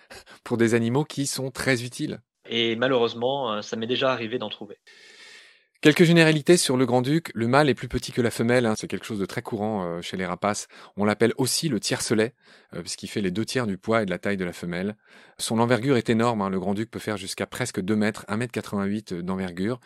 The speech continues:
Speaker 1: Il vit très longtemps, il peut vivre vingt ans en moyenne. Contrairement à ce que je pensais, sa reproduction est facile,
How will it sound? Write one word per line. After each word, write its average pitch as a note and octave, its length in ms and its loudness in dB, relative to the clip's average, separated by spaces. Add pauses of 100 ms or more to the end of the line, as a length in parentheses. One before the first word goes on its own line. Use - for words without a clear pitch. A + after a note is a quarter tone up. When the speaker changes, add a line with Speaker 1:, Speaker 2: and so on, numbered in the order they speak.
(220)
Speaker 1:
Il G2+ 100 -6
vit A#2+ 100 -4
très E3 180 2
longtemps, G#2 300 0
il A2+ 80 -6
peut F#2+ 120 -8
vivre G2+ 360 -6
vingt G2+ 320 -2
ans F2 160 -10 (400)
en F2+ 240 -10
moyenne. F2+ 420 -6 (460)
Contrairement E3 320 -2
à F#3+ 40 2
ce - 40 -2
que - 100 -6
je - 60 -4
pensais, A#2 260 -2
sa A2 140 2
reproduction A#2 640 0
est G2 80 -6
facile, C#3 540 -2